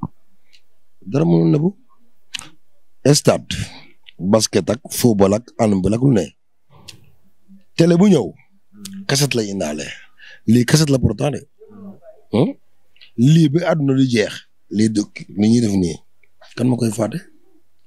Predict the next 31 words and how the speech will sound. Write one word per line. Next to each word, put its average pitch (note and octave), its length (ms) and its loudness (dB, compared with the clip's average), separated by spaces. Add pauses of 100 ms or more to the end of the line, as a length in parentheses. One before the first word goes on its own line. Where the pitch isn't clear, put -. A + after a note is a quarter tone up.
(560)
Hmm? D3 180 2 (600)
Noonu D#3 240 4
la F3 40 -2
télé E3+ 240 0
yi E3 100 0
mel, D#3+ 160 0
loolu F3 220 2
nëb E3 160 0 (100)
nëb. F3+ 120 -2 (340)
Léegi F#3 180 4
boo G#3 140 2
fenee F3+ 340 0
ne D#3 120 0 (180)
daan F3 300 2
naa D3 120 2
la, G#2+ 140 -6 (440)
te D#3 80 0
yaa F3+ 160 2
ma F3+ 120 0
daan, F#2+ 180 0 (540)
yow D#3+ 160 0
doo A#3 140 2
fen. E3+ 180 0 (720)
Ndax D#3 160 0
buñ G#3+ 200 4
génnee F#3 360 2 (160)
rés-, E3+ 240 0
buñ F3 320 2
génnee F#3+ 240 2 (220)
image E3 340 4
yi, B3 160 2